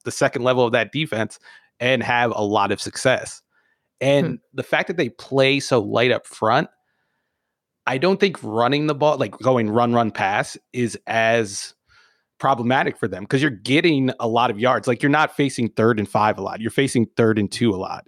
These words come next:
Speaker 1: And then at that point, it becomes really hard to blitz, to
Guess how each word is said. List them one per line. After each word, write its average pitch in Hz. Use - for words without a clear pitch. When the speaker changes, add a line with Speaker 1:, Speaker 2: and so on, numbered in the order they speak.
Speaker 1:
And 127
then 139
at 123
that 151
point, 113
it 117
becomes 107
really 120
hard 110
to 104
blitz, 101
to 104